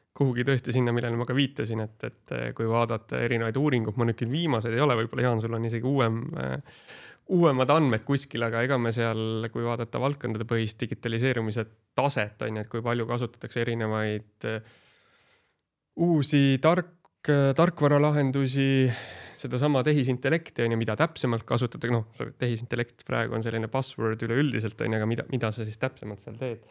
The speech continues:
Et, et selles osas on kindlasti, äh, noh, me oleme ehitussektorina seal kuskil allpool võrreldes teistega. Aga, aga ehituses,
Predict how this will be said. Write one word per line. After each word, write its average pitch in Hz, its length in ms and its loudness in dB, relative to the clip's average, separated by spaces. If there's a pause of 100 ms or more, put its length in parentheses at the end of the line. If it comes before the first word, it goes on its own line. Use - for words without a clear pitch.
(320)
Et, - 140 -8 (140)
et 113 260 -4
selles 127 380 2
osas 117 280 0
on 110 120 -2
kindlasti, 117 880 0 (1300)
äh, 117 400 -4
noh, 120 160 -4
me 123 120 4
oleme 110 340 2 (220)
ehitussektorina 110 1040 -2 (360)
seal - 160 -8
kuskil 110 360 -8 (400)
allpool 120 400 0
võrreldes 113 360 -8
teistega. 113 400 -6 (840)
Aga, 110 440 -2 (260)
aga 117 240 0
ehituses, 120 720 -2